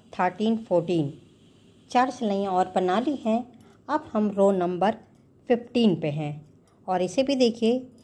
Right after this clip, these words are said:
इसमें सबसे पहले वन हमारा ब्लैक रहेगा और इसके बाद यहाँ पे हमारा रेड कलर आ जाएगा।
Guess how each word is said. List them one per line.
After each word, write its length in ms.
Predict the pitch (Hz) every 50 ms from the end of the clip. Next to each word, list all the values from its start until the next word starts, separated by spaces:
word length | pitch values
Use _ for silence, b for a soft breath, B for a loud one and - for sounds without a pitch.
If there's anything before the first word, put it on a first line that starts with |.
| b b _ -
इसमें 280 | 262 262 - - 302 285
सबसे 360 | - - 294 294 - - 302
पहले 400 | 285 294 226 208 190 185 190 202 220 220 - - - _ - _ _ _ _ _ - - _ _ _ _ _ _ - -
वन 260 | - - 220 247 277 247
हमारा 460 | - - 175 165 156 156 151 175 170 175 175 - -
ब्लैक 300 | - 185 196 233 233 -
रहेगा 420 | 294 269 247 240 220 214 - 190 202 208 208 b b b b b b b b -
और 240 | 202 202 202 208 - -
इसके 260 | 285 294 - - 320
बाद 240 | 262 240 226 214 220 214
यहाँ 200 | 196 160 185 180
पे 140 | 175 - 190
हमारा 400 | 180 170 170 165 165 185 226 262 B B B B B B B _ -
रेड 340 | 226 214 240 220 - - -
कलर 280 | 175 156 151 151 147
आ 100 | 156 147 143
जाएगा। 440 | 151 156 147 147 147 147 147 147